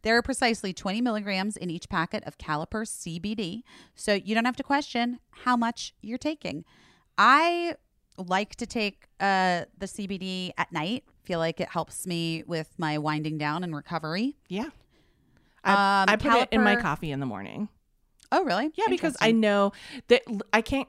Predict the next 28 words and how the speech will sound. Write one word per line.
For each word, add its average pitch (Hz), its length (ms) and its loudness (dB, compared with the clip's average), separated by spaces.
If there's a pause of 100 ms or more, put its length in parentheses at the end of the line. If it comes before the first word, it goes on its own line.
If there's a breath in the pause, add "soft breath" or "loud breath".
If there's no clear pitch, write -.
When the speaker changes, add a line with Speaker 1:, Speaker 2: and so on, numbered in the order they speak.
Speaker 2:
count 196 280 0
on 180 140 0
anything 175 500 -2
throughout 180 300 0
the 165 60 -2
day, 151 300 0
but 165 120 -2
I 151 100 0
know 147 500 0
that 127 340 -4
no 160 140 -2
matter 120 240 -4
what, 113 160 -2
I'm 131 100 -4
having 123 280 -6
coffee, 143 420 -6
so 117 240 -8
it 127 100 -12
just - 200 -12
goes 143 200 -10
right 131 160 -4
in 139 100 -2
there. 135 360 -2
Easy 139 240 -12
peasy, - 340 -14
done. - 300 -4 (960)
Speaker 1:
All 202 100 0
right. 302 240 -2